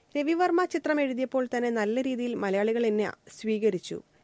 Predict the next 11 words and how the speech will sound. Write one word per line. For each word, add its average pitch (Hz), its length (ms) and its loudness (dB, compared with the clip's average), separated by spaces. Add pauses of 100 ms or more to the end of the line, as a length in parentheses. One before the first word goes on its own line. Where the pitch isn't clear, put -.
ഏറെ 262 300 4
അഭിനന്ദനം 294 560 2
ആസ്വാദകർ 233 640 0
നൽകി. 170 420 -2 (180)
ഞാനന്ന് 285 380 2
ചെറുപ്പമായിരുന്നു. 208 840 0 (140)
കോളേജിൽ 254 480 2
ഡിഗ്രിക്ക് 220 460 0
പഠിക്കുമ്പോൾ 226 560 0 (180)
പാട്ടെഴുതി 285 600 0
പ്രശസ്തരായവർ 247 920 -2